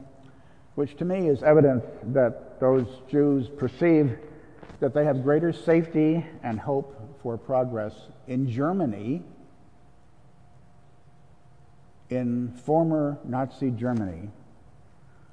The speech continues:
rather than in Russia. And that's despite Germany's horrible acts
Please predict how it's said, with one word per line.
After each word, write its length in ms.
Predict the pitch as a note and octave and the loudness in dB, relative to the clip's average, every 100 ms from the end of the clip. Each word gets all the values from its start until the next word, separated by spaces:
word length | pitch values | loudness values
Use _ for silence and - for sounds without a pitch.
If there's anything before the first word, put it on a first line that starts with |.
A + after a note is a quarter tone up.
| - - - | -20 -20 -10
rather 260 | A2+ A#2 A2+ | -4 -2 -2
than 200 | A#2 A#2 | -6 -6
in 120 | A2 | -4
Russia. 400 | A#2+ A#2+ D2 D2 - - - - - - - - - - - - | -4 -4 -8 -14 -18 -20 -20 -20 -20 -20 -20 -20 -20 -20 -20 -16
And 140 | G#2+ A2+ | -8 -6
that's 200 | A#2 - | -6 -8
despite 560 | B2 - - B2 A2 - - - - - - - - | -12 -12 0 0 0 -8 -20 -20 -20 -20 -20 -20 -6
Germany's 540 | A#2+ A#2+ A2 G#2+ G#2 - - | -2 -2 -2 -6 -8 -16 -8
horrible 680 | - D3+ B2 G2 E2+ - - - - - - - | 4 6 6 2 -4 -12 -16 -20 -20 -20 -20 -10
acts 300 | A2 G2 - | -8 -8 -16